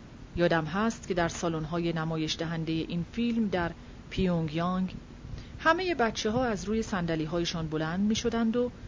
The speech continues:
اشعار این مرثیه را به اتفاق هم و با صدای بلند می‌خواندند. ما هم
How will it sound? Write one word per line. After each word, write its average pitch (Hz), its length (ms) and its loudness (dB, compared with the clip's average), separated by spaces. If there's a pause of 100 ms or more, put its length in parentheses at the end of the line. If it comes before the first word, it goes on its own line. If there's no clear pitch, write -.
(240)
اشعار 180 380 2
این 180 220 2
مرثیه 185 540 0
را 262 120 4
به 196 160 4
اتفاق 220 520 0
هم 185 260 0
و 175 60 0
با 160 160 2
صدای 156 400 -2
بلند 165 480 -4
می‌خواندند. 151 680 -4 (800)
ما 170 160 6
هم 156 280 0